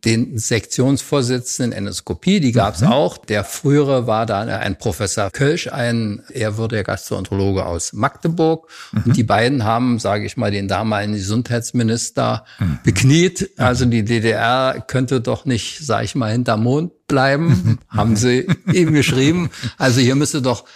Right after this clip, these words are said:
Speaker 1: Geld locker gemacht werden.
Speaker 2: Mhm.
Speaker 1: Und die ha-, hatten das auch so vorbereitet, dass sie da einige Zentren, sagen wir mal, definiert hatten,
Speaker 2: Ja.
Speaker 1: die solch ein endoskopisch, äh,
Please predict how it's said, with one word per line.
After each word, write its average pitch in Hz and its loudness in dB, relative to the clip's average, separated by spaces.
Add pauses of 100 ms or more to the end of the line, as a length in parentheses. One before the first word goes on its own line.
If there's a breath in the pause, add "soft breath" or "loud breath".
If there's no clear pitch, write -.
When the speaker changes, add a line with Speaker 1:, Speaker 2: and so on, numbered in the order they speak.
(240 loud breath)
Speaker 1:
Geld 139 4
locker 139 2
gemacht 127 -2
werden. 139 0
Speaker 2:
Mhm. 92 0
Speaker 1:
Und 120 0
die 123 6
ha-, - 0
hatten 147 0
das 127 0
auch 110 -4
so 113 -4
vorbereitet, 131 -2
dass 127 2
sie 120 0
da 117 0
einige 113 -2
Zentren, 135 -2 (580)
sagen 135 0
wir 131 2
mal, 120 0 (100)
definiert 131 2
hatten, 175 0
Speaker 2:
Ja. 101 4
Speaker 1:
die 139 4
solch 131 0
ein 135 -2
endoskopisch, 127 -2
äh, 117 0